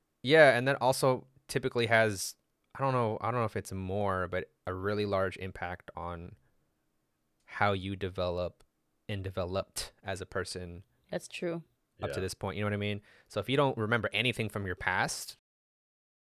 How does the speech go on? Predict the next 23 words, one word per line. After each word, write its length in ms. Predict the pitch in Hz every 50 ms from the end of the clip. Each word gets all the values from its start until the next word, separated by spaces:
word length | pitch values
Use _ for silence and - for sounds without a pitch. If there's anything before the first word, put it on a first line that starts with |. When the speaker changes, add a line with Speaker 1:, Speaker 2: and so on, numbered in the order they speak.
| _ _ _
Speaker 1:
how 140 | - - 104
are 40 | 110
you 80 | 76
gonna 120 | 71 71 67
Speaker 3:
Yeah. 60 | 69
Speaker 1:
learn 140 | 98 113 113
from 120 | - 95
that? 220 | 90 87 87 - - _ _ - 160 -
Speaker 2:
Who 160 | 240 226 185
are 140 | 170 202 233
you? 320 | 208 160 147 147 151 156
Speaker 3:
<laughs> 40 | -
That's 300 | 139 135 175 180 151 -
Speaker 1:
Yeah, 220 | 117 135 120 101
who 60 | 90
Speaker 3:
true. 160 | - - 107 107
Speaker 1:
are 140 | 113 127
you? 220 | 127 104 92 90 90
Exactly. 680 | 92 98 98 101 110 120 - - 95 90 90 92 92 - _ _ _ _ _ _ _ _ _ _ _ _ -
How 120 | - 110
are 40 | 117
you 80 | 127
gonna, 220 | 120 123 113 101